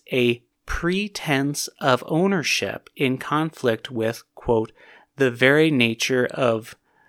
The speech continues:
these means," that is capital, and their possession," unquote,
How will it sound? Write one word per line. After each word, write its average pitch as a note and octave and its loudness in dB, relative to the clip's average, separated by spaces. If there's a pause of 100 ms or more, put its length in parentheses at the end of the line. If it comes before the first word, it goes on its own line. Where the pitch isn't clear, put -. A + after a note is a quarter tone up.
(200)
these B2+ 2
means," A2 -2
that G#2+ -6
is G#2 -4
capital, - -6 (360)
and A#2 0
their A2+ 2
possession," A#2 -2
unquote, G#2+ -6